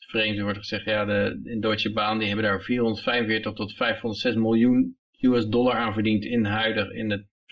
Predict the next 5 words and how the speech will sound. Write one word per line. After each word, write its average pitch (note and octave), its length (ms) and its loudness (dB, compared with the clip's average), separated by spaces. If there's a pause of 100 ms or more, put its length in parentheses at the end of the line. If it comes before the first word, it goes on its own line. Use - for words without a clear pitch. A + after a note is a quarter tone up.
(100)
dagelijkse, A2 880 -2
de G#2 80 -8 (120)
hedendaagse G#2+ 680 0
dollars. G#2 540 -4 (260)
Ehm, G2 540 0